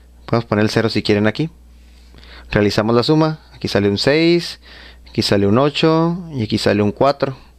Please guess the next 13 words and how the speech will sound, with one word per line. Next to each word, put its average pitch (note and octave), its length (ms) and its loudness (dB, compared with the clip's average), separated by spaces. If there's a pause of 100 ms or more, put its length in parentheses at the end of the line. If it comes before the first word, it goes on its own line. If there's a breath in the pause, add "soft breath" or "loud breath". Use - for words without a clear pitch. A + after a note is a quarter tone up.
(220)
Bueno, A#2+ 180 0
el G#2 60 0
cero A#2+ 220 2
no B2 60 2
importa A2+ 400 0
aquí - 140 -4
a G#2+ 60 2
la G#2 100 2
izquierda. G#2 540 0 (920 loud breath)
Y A#2+ 100 2
vamos C#3 280 2
a C#3+ 40 2
recorrer C3 520 0